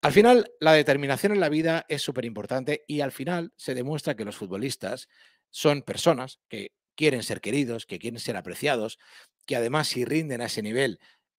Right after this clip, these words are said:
esos fichajes están más que justificados porque arrastran masas, porque venden camisetas, porque generan ilusión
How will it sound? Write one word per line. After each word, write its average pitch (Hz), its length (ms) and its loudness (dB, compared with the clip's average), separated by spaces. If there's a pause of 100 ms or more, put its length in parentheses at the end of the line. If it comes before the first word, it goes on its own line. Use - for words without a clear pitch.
(220)
esos 147 300 0
fichajes 120 500 -2
están 123 220 -4
más 139 240 -6
que 143 140 -8
justificados 110 800 -2
porque 90 220 -10
arrastran 92 400 -8
masas, 107 440 -8
porque 95 220 -14
venden 120 240 -10
camisetas, 107 600 -6 (380)
porque 185 340 6
generan 117 480 -2
ilusión 131 540 -4